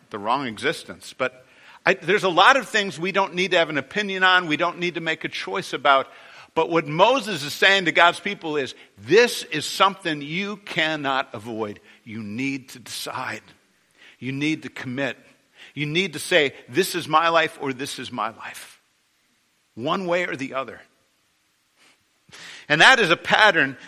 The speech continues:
that we find actually played out in multiple ways throughout the scriptures, found in different, uh, places in the Bible. Listen to these words at the end of the book of Joshua. Joshua twenty-four,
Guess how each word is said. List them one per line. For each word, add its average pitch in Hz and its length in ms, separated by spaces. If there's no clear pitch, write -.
that 160 160
we 175 80
find 165 500
actually 147 480
played 165 400
out 131 320
in 113 180
multiple 160 540
ways 104 460
throughout 123 480
the 120 80
scriptures, - 680
found 139 480
in 113 260
different, 147 540
uh, 117 160
places 147 640
in 113 80
the 110 80
Bible. 135 340
Listen 160 300
to - 20
these 135 160
words 151 320
at 110 80
the 131 240
end 160 160
of 143 80
the 131 60
book 147 240
of 123 80
Joshua. 151 580
Joshua 156 340
twenty-four, 165 760